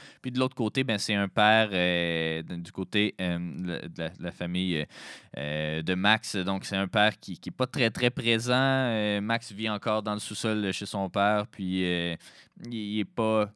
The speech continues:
pas qu'il est pas pressé de s'en aller, mais c'est ça, on sent qu'il, qu'il est pas capable de prendre son envol un peu dans la vie. Et puis, son père fait pas grand-chose pour l'aider, mais c'est quand même, euh, c'est quand même le, le rôle sympathique, euh, que Roger Léger a ici en tant que père.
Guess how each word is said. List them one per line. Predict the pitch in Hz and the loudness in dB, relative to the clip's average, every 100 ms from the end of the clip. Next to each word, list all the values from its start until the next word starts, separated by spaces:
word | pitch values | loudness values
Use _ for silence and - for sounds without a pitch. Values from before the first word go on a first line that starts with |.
| _ | _
pas | 180 | -2
qu'il | 175 | -2
est | 127 | -2
pas | 147 | -2
pressé | 147 139 - 165 | 2 2 2 2
de | 131 | 0
s'en | - 131 | 2 2
aller, | 117 123 180 | 2 2 2
mais | 160 123 123 | 4 4 4
c'est | - 120 | 2 -2
ça, | - 123 117 | 0 0 0
on | 104 | -2
sent | - 127 | -2 -2
qu'il, | 127 113 92 - - - - - | -2 -6 -6 -10 -20 -20 -20 -10
qu'il | - | -4
est | - | -2
pas | 131 | 2
capable | 120 143 139 | 2 4 2
de | 107 | -2
prendre | - 135 | 0 -2
son | - 120 120 | 0 0 2
envol | 117 110 120 123 | 4 4 0 0
un | 107 | -2
peu | 92 120 | -4 -4
dans | 113 107 | -2 -2
la | 104 95 | -2 -2
vie. | 90 117 139 - - | -4 -6 -6 -12 -10
Et | 101 | -8
puis, | 98 95 95 | -6 -4 -4
son | 90 101 | -4 -2
père | 113 113 | 2 2
fait | - 98 | 0 -4
pas | - 120 | -2 0
grand-chose | 117 113 139 - | 0 0 -2 -4
pour | 120 | -2
l'aider, | 113 110 101 123 190 | 2 2 2 0 0
mais | 180 160 | 0 0
c'est | 170 - - 185 | 0 -2 -2 0
quand | 180 180 | 2 2
même, | 135 156 180 113 | 2 2 2 0
euh, | 98 95 95 65 65 65 95 | 2 0 -2 -4 -12 -16 -12
c'est | - | -2
quand | 156 156 | 0 2
même | 180 | 2
le, | 127 82 | 2 2
le | 110 | 2
rôle | 107 156 | 2 2
sympathique, | 156 151 143 123 - 113 - - | 0 0 2 0 0 -4 -4 0
euh, | - 87 85 80 85 82 80 | 2 2 2 0 -2 0 -2
que | 82 92 | -2 -2
Roger | 90 90 92 98 | 0 0 0 0
Léger | 90 85 101 95 | 0 0 -2 -2
a | 101 104 | 0 0
ici | 98 82 101 92 | 0 -4 -6 -6
en | 80 | -6
tant | 87 87 | -6 -4
que | 90 | -4
père. | - 101 | 2 2